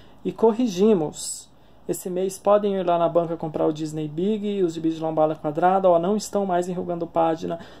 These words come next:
não estão mais fazendo barulho." Isso foi muito legal, quer dizer que o meu vídeo chegou até eles,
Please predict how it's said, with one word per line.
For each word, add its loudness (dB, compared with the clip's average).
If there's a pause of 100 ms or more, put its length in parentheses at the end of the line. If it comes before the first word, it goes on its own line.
não -4
estão -8
mais -8
fazendo -6
barulho." -2 (380)
Isso 0
foi 2
muito 2
legal, 6
quer 0
dizer 0
que -4
o -2
meu 0
vídeo -6
chegou -4
até 0
eles, 2